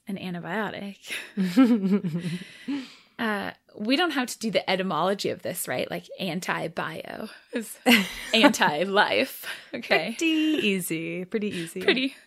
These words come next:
Speaker 1: pretty straightforward. So antibiotics are generally small, low molecular weight, so really small molecules that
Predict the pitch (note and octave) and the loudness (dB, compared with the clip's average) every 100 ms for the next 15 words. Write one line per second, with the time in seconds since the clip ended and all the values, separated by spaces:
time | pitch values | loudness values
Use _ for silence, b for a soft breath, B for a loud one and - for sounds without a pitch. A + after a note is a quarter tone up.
0 | _ _ - C#4 - A3 - A#3 A3+ F3 | _ _ -4 -2 0 -2 -2 -2 -2 -2
1 | A2 A#3+ B B B B B B - D#4+ | -4 -6 B B B B B B 4 4
2 | C4 - C#4+ F#4+ F4 C4+ A3+ G#3 G3 - | 4 4 4 4 4 4 4 2 -2 -2
3 | A3+ G#3+ - A#3 A#3+ C4+ A3+ G3 F#3 G#3 | 0 0 0 2 2 0 0 -2 -4 -6
4 | _ _ _ _ - - - A#3+ A#3+ A3 | _ _ _ _ -6 -2 0 2 2 2
5 | A3+ C#4+ G4 _ _ _ _ _ _ - | 0 -4 -8 _ _ _ _ _ _ -10
6 | G2 G#3+ A#3 C#4 B3 A#3 A#3+ B3+ A#3 D#3+ | 0 2 4 2 0 0 -2 -2 0 -2
7 | - - F#3 G3+ A#3+ - - G#3 G3+ G#3 | -2 -4 -2 -2 -2 -4 -2 0 0 0
8 | G3+ - G3 F#3+ E3+ - - A#2+ C3 G#3 | -2 -4 0 0 0 -6 -12 -10 -10 -8
9 | - B B B B F#3+ G3+ A3 | -10 B B B B -2 2 2